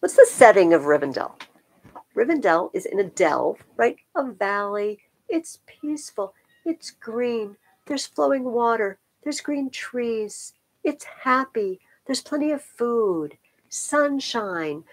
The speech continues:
They're playing out on the lawn at night. Remember, they were playing outside, and Bilbo woke up, and they said, "Come, you know, come join us." And he said, "No, I'm going to sleep some more."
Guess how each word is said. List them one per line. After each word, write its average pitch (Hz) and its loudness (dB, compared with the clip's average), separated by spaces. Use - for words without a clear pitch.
They're 262 4
playing 311 0
out 269 -2
on 262 -2
the 240 0
lawn 196 0
at - -10
night. 185 -4
Remember, 254 0
they 262 6
were 220 0
playing 294 6
outside, 208 2
and 185 -6
Bilbo 220 4
woke 196 -2
up, 180 -2
and 185 -10
they 185 -8
said, - -10
"Come, 311 -2
you 302 -10
know, 320 -6
come 453 4
join 285 4
us." 233 0
And 220 -6
he 240 -6
said, 240 -8
"No, 233 2
I'm 240 -4
going 240 -4
to 240 -4
sleep - -6
some 220 -8
more." 208 -6